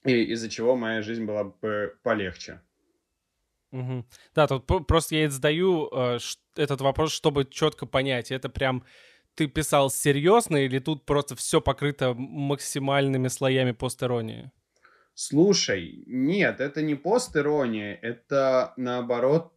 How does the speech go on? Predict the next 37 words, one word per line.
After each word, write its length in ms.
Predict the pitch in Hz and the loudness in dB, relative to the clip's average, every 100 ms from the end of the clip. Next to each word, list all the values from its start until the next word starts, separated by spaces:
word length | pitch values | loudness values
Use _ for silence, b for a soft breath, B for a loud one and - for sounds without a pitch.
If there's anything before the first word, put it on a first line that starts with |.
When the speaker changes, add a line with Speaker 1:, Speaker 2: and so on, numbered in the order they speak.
| - | -4
Speaker 1:
э, 420 | 131 123 123 120 110 | 0 2 2 0 -2
искренняя 580 | 160 170 151 131 123 113 | 0 0 0 -2 0 -4
такая 320 | 120 - 113 | -6 -6 -4
штука. 500 | 110 - 160 131 95 | -4 -2 -2 -2 -6
То 160 | 92 101 | -6 -6
есть 460 | 101 95 - - | -6 -8 -14 -10
это 480 | 107 101 117 110 110 110 | -10 -6 -2 0 0 -2
искренний 720 | 117 131 - 127 120 117 117 110 | -6 -8 -8 -8 -8 -6 -6 -6
призыв, 600 | 101 127 117 110 117 143 _ - | -6 -6 -6 -6 -6 -8 _ -6
э, 440 | 117 113 113 113 110 | -4 -2 -2 -4 -4
парней 1040 | 120 113 107 110 131 135 135 123 113 104 | -4 -4 -6 -6 -4 -4 -6 -6 -6 -4
отъебаться 800 | 95 107 117 104 113 113 - 110 | -4 -6 -8 -4 -4 -4 -6 -10
от 120 | 104 | -10
себя 420 | - 98 110 131 | -10 -4 2 2
и 60 | 143 | 2
перестать, 640 | 117 107 101 110 120 123 - b b b b - | -4 -8 -8 -2 -4 -4 -18 b b b b -6
э, 340 | 107 104 101 | -2 -2 -4
у 60 | 113 | -6
тебя 120 | 117 | -6
же 80 | 120 | -4
можно 240 | 139 151 | -2 -4
материться? 460 | 120 104 90 82 - | -6 -8 -14 -14 -18
Ну, 60 | 143 | -2
Speaker 2:
Да, 80 | 143 | 0
Speaker 1:
если 140 | 175 | 2
Speaker 2:
да, 60 | 170 | 2
Speaker 1:
что, 100 | 156 | 0
Speaker 2:
да, 20 | |
Speaker 1:
ты 100 | 139 | 0
Speaker 2:
давай, 140 | 131 | 0
Speaker 1:
запикаешь, 320 | 123 101 90 87 | -2 -6 -10 -2
Speaker 2:
да. 0 | |
Speaker 1:
да? 140 | 185 | 0
Speaker 2:
Да, 40 | |
да, 160 | 180 175 | 4 2
да, 120 | 151 | 2
не, 200 | 151 180 | -4 -4